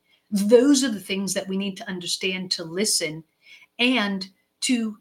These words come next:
have real, meaningful, powerful conversations with each other. And when you can listen and have that powerful conversation, people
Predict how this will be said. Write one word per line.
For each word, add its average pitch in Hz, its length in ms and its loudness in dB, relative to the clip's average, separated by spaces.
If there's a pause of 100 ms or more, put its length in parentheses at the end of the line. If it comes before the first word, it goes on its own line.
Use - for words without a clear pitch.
have 262 560 -4 (600)
real, 233 320 0 (100)
meaningful, 196 680 -2
powerful 190 500 -6
conversations 160 880 -8
with 156 220 -12
each 151 120 -20
other. 185 300 -10 (840)
And 214 280 6
when 240 320 4
you 247 380 4
can 214 260 -4
listen 185 540 -4
and 165 100 -10
have 175 300 -6
that 170 220 -6
powerful 185 420 -8
conversation, 185 800 -6 (320)
people 226 560 -6